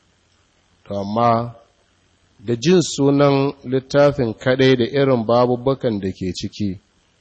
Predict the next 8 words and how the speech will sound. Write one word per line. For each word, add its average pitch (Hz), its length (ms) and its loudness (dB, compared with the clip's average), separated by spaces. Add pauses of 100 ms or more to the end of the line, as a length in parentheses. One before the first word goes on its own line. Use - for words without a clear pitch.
(920)
to, - 120 -16
ina 123 260 4
fatan 117 520 0
ya 107 100 2
getta 123 680 0
wa 120 160 6
musulmi 104 840 -2
zamansu, 117 680 -2